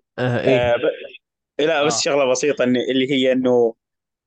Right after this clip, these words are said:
Speaker 2: أحس اليابانيين يعرفون يشترون الجمهور، يعني حتى كسبوا الجمهور العربي، و-، وتحس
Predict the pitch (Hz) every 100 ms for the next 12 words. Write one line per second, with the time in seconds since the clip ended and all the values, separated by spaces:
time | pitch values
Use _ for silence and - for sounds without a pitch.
0 | - - 180 180 160 131 131 147 139 120
1 | 127 - 139 - 135 123 117 120 110 120
2 | 98 117 113 117 - 147 - 120 110 156
3 | 127 127 120 123 139 113 110 139 131 117
4 | 110 113 123 120 113 117 175 - -